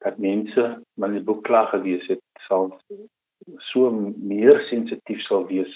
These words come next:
van wat kan ek doen binne, binne my gemeenskap? Al sit jy met watte seer af, moenie, moenie dat die seer jou, jou enigste kledingstuk wees wat jy dra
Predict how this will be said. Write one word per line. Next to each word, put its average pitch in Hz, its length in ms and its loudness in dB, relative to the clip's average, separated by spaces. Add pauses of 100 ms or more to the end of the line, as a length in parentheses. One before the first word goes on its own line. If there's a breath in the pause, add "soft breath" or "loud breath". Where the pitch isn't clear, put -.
(120)
van 90 240 -4 (2250 loud breath)
wat - 160 2
kan 135 160 2
ek 107 240 0
doen 98 220 -2 (100)
binne, 95 380 0 (100)
binne 92 220 0
my 95 100 -4
gemeenskap? 90 720 -6 (1040)
Al 135 160 4
sit 143 160 0
jy 139 80 6
met 123 200 6
watte 104 260 4 (160)
seer 123 340 4
af, 90 240 -2
moenie, 131 300 2 (100)
moenie 127 300 4
dat 131 100 8
die 123 180 -6
seer 120 520 2 (1600)
jou, 98 180 4 (360)
jou 104 300 -2 (340)
enigste 127 440 4
kledingstuk 120 880 0
wees 104 300 -2
wat - 160 0
jy 92 140 -6
dra 87 260 -4